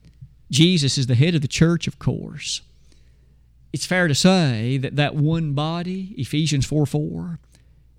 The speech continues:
is a place you and I must be if we're then to be saved.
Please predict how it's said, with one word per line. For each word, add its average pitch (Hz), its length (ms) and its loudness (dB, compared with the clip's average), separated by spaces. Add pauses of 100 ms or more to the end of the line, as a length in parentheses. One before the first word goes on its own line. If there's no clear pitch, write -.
(200)
is - 160 2
a 117 40 -4
place 151 440 6
you 151 140 6
and 143 80 6
I 139 120 6
must 156 540 0
be 117 560 -6
if 127 260 -10
we're 131 200 -2
then 123 240 -2
to 135 80 -4
be 135 100 -2
saved. - 800 -8